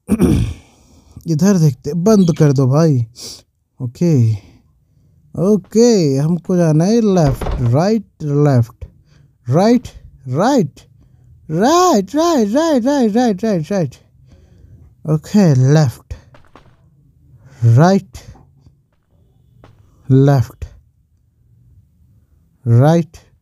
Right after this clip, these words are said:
लेफ्ट, राइट में तो ज़िंदगी गुजर जाएगी guys। ओके, close the door, तो पहले से close है। ओके, ओके,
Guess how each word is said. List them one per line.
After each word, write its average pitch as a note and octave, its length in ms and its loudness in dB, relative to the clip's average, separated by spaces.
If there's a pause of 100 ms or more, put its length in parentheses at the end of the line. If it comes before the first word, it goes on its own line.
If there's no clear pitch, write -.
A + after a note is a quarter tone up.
(640)
लेफ्ट, B2 400 0
राइट F3 340 0
में G#3+ 140 2
तो G3+ 120 -2
ज़िंदगी G#3+ 420 2
गुजर F3 240 0
जाएगी D3 340 0
guys। C#3+ 500 -2 (800)
ओके, G3 580 0 (1900)
close F#3+ 400 2 (100)
the D3+ 120 -2 (140)
door, C#3+ 440 2 (1400)
तो C#3+ 40 -6
पहले C#3+ 220 2
से C#3 120 2
close B2 220 0
है। A2+ 80 -4 (460)
ओके, D3 400 -6 (300)
ओके, B2+ 400 -4